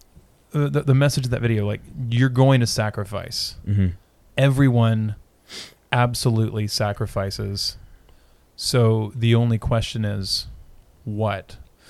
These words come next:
Speaker 1: Because even if, even if a person does, like, a,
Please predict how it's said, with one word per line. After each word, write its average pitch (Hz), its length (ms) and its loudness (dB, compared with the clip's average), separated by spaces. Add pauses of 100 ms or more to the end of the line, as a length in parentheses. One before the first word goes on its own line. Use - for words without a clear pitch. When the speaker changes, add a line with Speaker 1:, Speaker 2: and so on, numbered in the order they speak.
(180)
Speaker 1:
Because 156 240 2
even 190 260 2
if, 123 180 4
even 175 260 4
if 123 80 4
a 123 60 2
person 113 560 2
does, 135 220 4 (140)
like, 123 280 -4 (320)
a, 131 60 -4